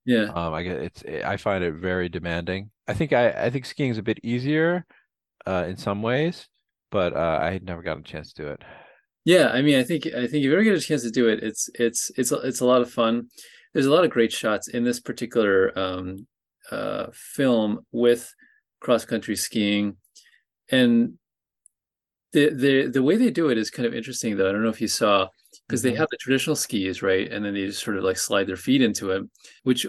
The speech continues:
Speaker 1: which would be, I think, kind of difficult because your feet are not necessarily locked into the skis, but whatever. But then they use a pole. They use, instead of two poles, they use one, kind of like you're rowing a boat.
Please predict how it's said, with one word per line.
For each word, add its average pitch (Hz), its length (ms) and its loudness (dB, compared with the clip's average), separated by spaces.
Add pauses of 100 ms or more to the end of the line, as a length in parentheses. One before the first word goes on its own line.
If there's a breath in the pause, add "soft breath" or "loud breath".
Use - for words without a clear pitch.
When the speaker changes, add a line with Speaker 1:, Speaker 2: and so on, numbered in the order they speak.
Speaker 1:
which 147 360 2
would 180 200 2
be, 151 200 4
I 123 60 4
think, 127 260 -2
kind 131 200 -2
of - 80 -8
difficult 101 480 -4
because 98 220 -10
your 101 80 -6
feet 113 200 -2
are 101 60 -4
not 98 300 -6
necessarily 101 500 -4
locked 92 380 -4
into 101 160 -6
the 98 100 -8
skis, - 260 -12
but - 120 -4
whatever. 92 320 0 (560 soft breath)
But 139 140 4
then 147 140 4
they 143 80 6
use 151 220 4
a - 60 2
pole. - 640 0 (320 soft breath)
They - 60 -2
use, 123 220 4
instead 120 260 2
of 127 120 0
two 202 200 -4
poles, 101 300 -2
they 113 80 0
use 110 200 0
one, 104 440 -2
kind 117 180 -4
of 104 80 -2
like 104 140 -2
you're 104 100 -2
rowing 101 260 0
a 92 60 -2
boat. 123 340 4